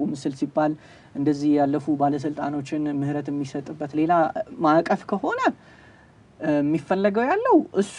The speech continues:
አንድ ጊዜ ህግ ፊት ይቅረቡና ጥፋታቸው ቀርቦ ፍርድ ቤቱ ፍትሃዊ በሆነ መንገድ ውሳኔውን ሲያደርግ ከዛ በኋላ የሚመጣ ነገር ነው። ደቡብ አፍሪካ እኮ ተደርጓል። ይቅርታ እኮ ጠይቀዋል እኮ አፓርታይድን ሲመሩ የነበሩ ሰዎች አይደለም እንዴ? ስለዚህ ኢትዮጵያ ውስጥ ያ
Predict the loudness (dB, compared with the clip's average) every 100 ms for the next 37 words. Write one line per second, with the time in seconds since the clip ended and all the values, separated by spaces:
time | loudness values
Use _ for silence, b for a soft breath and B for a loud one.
0 | 4 8 8 6 4 2 2 2 0 0
1 | -2 0 0 2 2 2 2 4 4 4
2 | 0 0 0 -2 0 2 2 0 -4 b
3 | b -2 0 4 4 4 4 0 2 4
4 | 4 4 0 0 0 2 0 -2 -2 -2
5 | -2 -4 -2 0 0 0 -2 -2 4 6
6 | 6 4 4 0 -2 -4 -6 0 0 0
7 | -6 -20 B B B -10 -8 -12 -18 -20
8 | -6 -2 6 8 8 6 6 -2 -2 0
9 | 0 -2 -4 -4 -2 0 0 0 0 0
10 | 4 2 2 -4 -6 -8 -8 -4 -4 -2
11 | -2 -2 -6 -6 -4 -6 -8 -10 -12 -10
12 | -8 -2 -2 0 -2 -4 -6 _ b b
13 | b b -2 0 0 0 0 0 0 2
14 | 0 0 0